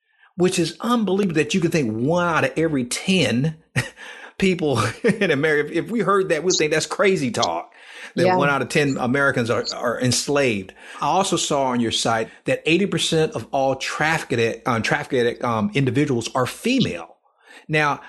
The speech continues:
Speaker 1: I thought it actually would be more than that. And you say about fifty percent are children, which is sad to hear. But eighty percent, that's a lot. But I thought it actually would be more than that.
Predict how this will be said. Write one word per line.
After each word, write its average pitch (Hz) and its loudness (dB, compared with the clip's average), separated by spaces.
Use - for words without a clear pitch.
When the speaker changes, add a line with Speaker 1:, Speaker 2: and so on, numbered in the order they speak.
Speaker 1:
I 285 2
thought 165 0
it 143 2
actually 202 0
would 131 0
be 165 2
more 139 2
than 120 0
that. 131 -2
And 143 0
you 131 0
say 156 2
about 131 -2
fifty 208 2
percent 135 0
are 113 0
children, 107 0
which 113 -2
is - -4
sad 95 -4
to 117 -6
hear. 117 -2
But 120 0
eighty 170 2
percent, 143 -2
that's 180 0
a 117 -2
lot. 120 0
But 107 -2
I - 0
thought 117 -2
it 110 0
actually 110 0
would 110 -2
be 123 2
more 117 2
than 107 0
that. 120 -2